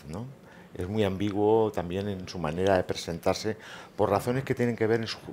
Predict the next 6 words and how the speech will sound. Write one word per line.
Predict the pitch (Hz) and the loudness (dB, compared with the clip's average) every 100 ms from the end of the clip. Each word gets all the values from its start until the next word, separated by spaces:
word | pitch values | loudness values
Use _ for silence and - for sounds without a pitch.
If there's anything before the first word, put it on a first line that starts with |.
| - | -12
por, | - 95 - | -4 -4 -4
con | 85 | -8
su | 87 | -6
gestión, | 80 - - 85 76 67 | -6 -6 -6 -6 -6 -8
¿no? | 87 117 - - - - - - - - - - | -10 -10 -12 -20 -20 -18 -16 -16 -14 -14 -16 0
Eh, | 92 90 90 92 90 | 4 6 4 4 2